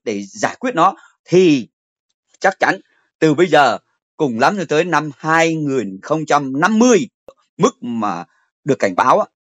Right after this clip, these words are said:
là con người ta sẽ không biết để đi về đâu. Và đây, ở đoạn mười lăm, cái gì mà Đức Thánh Cha sẽ nói trong sáu chương. Đấy, và bây giờ em xin đọc đầu đề của từng chương và cái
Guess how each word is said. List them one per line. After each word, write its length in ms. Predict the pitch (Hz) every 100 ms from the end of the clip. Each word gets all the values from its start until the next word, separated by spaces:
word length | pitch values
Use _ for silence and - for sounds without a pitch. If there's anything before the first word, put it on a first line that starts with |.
| _ -
là 360 | 101 98 85 - _
con 200 | - 127
người 120 | 113 95
ta 280 | 107 104
sẽ 240 | 104 - 123
không 180 | 123 104
biết 140 | 143 _ _
để 120 | 156
đi 200 | 202 175 -
về 120 | 87
đâu. 240 | 104 95 - _ _ - - -
Và 200 | - 135
đây, 300 | 147 185 147 _ _ _ _ -
ở 280 | 101 101
đoạn 420 | 131 147 - 117 123
mười 260 | 127 107
lăm, 300 | 98 160 185 -
cái 100 | 214
gì 240 | 151 147 123
mà 160 | 110
Đức 100 | 101 165
Thánh 140 | 165
Cha 420 | 160 147 139 131 131
sẽ 460 | - 127 110 143 160
nói 260 | 131 139 190
trong 180 | 147 135
sáu 180 | - 202
chương. 220 | - 190 - _ _ _ _ _ _ _
Đấy, 180 | 101 101 -
và 160 | 123 123
bây 140 | 170
giờ 180 | 139 120
em 340 | - 156 151
xin 320 | 151 165 156 127 _ - _ _
đọc 180 | - 135 - _ _ _ -
đầu 200 | 151 151
đề 280 | 143 123
của 160 | 113 117
từng 260 | 113 135 120
chương 260 | 226 165 - _ _ _ _ _
và 300 | 98 127 113
cái 160 | 202